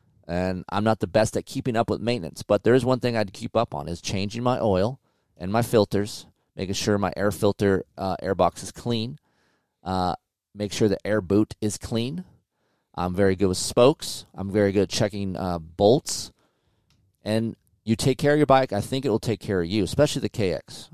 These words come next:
I think, uh, there's a lot of upside to riding a Kawasaki. And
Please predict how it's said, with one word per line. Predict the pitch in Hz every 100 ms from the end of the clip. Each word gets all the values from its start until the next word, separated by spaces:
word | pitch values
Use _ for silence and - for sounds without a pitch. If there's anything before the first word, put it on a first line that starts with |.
| -
I | 87
think, | - 107 -
uh, | 95 90 85 - _ _ _ _
there's | 101
a | 101
lot | 113 117
of | -
upside | 113 - 110 90 87
to | 101
riding | 92 95 104 95
a | - -
Kawasaki. | 104 82 85 85 65 - 62 _ _ _ _ -
And | 82 82 80